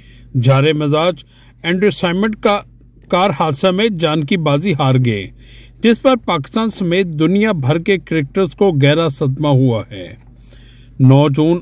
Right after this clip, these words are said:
उन्नीस सौ पचहत्तर में पैदा होने वाले एंड्रयू साइमंड ने ऑस्ट्रेलिया की जानिब से छब्बीस टेस्ट मैचेस के अलावा एक सौ अट्ठानवे वनडे इंटरनेशनल मैचेस और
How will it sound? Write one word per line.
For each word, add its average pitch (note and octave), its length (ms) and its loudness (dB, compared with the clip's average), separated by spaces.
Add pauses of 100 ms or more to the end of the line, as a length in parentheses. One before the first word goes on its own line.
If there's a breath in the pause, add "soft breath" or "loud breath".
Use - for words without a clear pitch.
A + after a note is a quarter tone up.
उन्नीस E3+ 260 -4
सौ G3 100 0
पचहत्तर E3+ 460 -4
में F#3+ 200 0
पैदा F3 300 0
होने F3+ 280 0
वाले F#3 280 0
एंड्रयू F3+ 440 -2
साइमंड F#3 420 -2
ने A3+ 140 -2 (420 loud breath)
ऑस्ट्रेलिया G#3+ 460 0
की G3+ 180 -4
जानिब E3+ 340 -2
से G#3+ 240 -2
छब्बीस F3+ 580 -4
टेस्ट F#3+ 260 -2
मैचेस E3 380 -2
के - 120 2
अलावा D#3 420 2 (600 soft breath)
एक G3 140 -2
सौ - 180 2
अट्ठानवे A3+ 520 0 (180)
वनडे E3+ 400 -2
इंटरनेशनल E3 600 -4
मैचेस E3+ 480 -2 (400 loud breath)
और B3 80 4